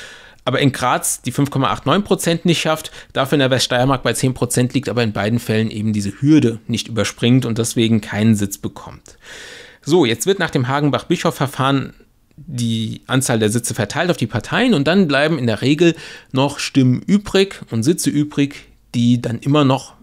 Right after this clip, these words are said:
in einem zweiten Schritt vergeben werden. Da wird dann nicht das Hagenbach-Bischoff-Verfahren bemüht, sondern das de Honsche-Verfahren. Und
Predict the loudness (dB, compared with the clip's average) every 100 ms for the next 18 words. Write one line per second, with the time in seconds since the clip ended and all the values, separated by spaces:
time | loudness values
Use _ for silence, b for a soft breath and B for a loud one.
0 | -10 -8 -4 -6 -2 -2 -2 -6 -6 -4
1 | 0 2 2 4 2 0 0 0 2 2
2 | 0 0 -2 -2 0 0 -2 -2 -2 -2
3 | -2 0 2 4 4 2 0 0 -2 -6
4 | -2 2 2 2 0 -2 0 0 0 0
5 | -2 B B B B B B 2 4 4